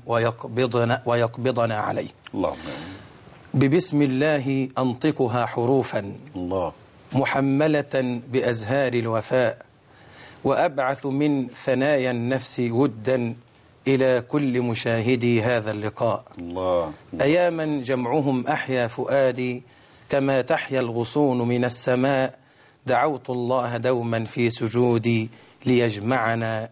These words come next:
Speaker 1: إذا عز اللقاء.
Speaker 2: ما شاء الله عليك.
Speaker 1: حديثنا اليوم مع أعلام السلف، مع هذا الجيل القرآني الفريد، مع هذا الطراز المبارك،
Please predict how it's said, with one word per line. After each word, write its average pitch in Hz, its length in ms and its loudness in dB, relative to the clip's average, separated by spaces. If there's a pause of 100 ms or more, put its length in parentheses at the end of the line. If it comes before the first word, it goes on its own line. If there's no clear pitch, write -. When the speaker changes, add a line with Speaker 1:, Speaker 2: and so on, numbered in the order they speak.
Speaker 1:
إذا 113 280 2
عز 104 320 -2
اللقاء. 104 600 -2
Speaker 2:
ما 104 140 -8
شاء 85 320 -2
الله 82 260 -2
عليك. 87 260 -2
Speaker 1:
حديثنا 165 840 2 (800)
اليوم 139 500 2 (800)
مع 135 580 0 (400)
أعلام 127 420 2
السلف، 117 600 -4 (760)
مع 143 260 2
هذا 160 320 2
الجيل 139 640 -2 (140)
القرآني 143 880 2
الفريد، 127 560 0 (760)
مع 135 280 2
هذا 135 300 0
الطراز 131 800 -2 (160)
المبارك، 120 800 0